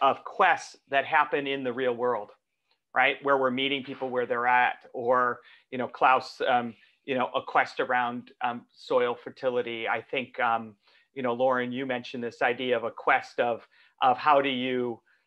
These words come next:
you know, how do we, um, sup-, you know, support those, p-, the change makers and, and save the save-, the saviors and help them,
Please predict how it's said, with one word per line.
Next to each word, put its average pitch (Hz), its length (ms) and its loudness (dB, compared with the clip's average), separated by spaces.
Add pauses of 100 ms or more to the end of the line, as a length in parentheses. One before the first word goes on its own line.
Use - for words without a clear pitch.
(200)
you 151 80 -4
know, 127 100 0
how 165 220 6
do 151 120 4
we, 131 520 -4 (100)
um, 123 280 0 (140)
sup-, - 440 -4 (100)
you 160 140 -4
know, 123 80 0
support - 720 0 (400)
those, 147 480 2
p-, - 160 -14
the 143 80 -2
change 147 380 -2
makers 120 480 -4
and, 120 280 -8
and 127 220 -8
save 143 360 0
the 131 80 -4
save-, 135 380 -2 (180)
the 131 120 -4
saviors 123 640 -2
and 117 120 -4
help - 280 0
them, 123 380 0